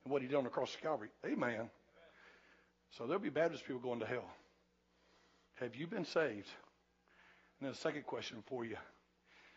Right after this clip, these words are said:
is, is God, is Jesus, is the Holy Spirit, is the God of glory your purpose in living? Is he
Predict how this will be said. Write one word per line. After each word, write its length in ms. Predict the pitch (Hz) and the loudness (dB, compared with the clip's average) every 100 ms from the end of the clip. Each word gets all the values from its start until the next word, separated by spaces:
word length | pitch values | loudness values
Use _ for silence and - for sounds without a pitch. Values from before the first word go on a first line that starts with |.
| - - - | -20 -20 0
is, 200 | 170 - - | 0 0 -2
is 200 | 170 175 143 131 113 - | 4 4 2 -6 -12 -4
God, 380 | 131 - - - - - _ - - - - | 0 0 0 -2 -4 -12 _ -20 -20 -14 2
is 340 | 165 139 123 107 | 2 2 -2 -8
Jesus, 800 | - 147 127 107 85 - - - - - - - | -2 0 0 -2 -4 -4 -6 -8 -16 -20 -10 2
is 260 | 156 143 | 4 4
the 100 | - | 2
Holy 280 | 107 147 135 | 2 2 2
Spirit, 320 | - - 117 - | 0 -2 -4 0
is 200 | 175 147 | 2 2
the 120 | 135 | 0
God 400 | 120 104 135 151 | 0 2 6 8
of 160 | 143 113 - | 6 2 -6
glory 480 | 127 120 101 90 78 - _ - - _ | -4 -2 -4 -4 -10 -18 _ -20 -20 _
your 100 | 110 | -10
purpose 420 | - 120 147 - | -2 -2 -2 -6
in 120 | 123 | -2
living? 240 | 110 104 - - _ _ _ _ _ _ _ _ | -2 -4 -8 -14 _ _ _ _ _ _ _ _
Is 300 | 131 139 143 - | 0 0 0 -2
he 280 | 123 98 | -2 -4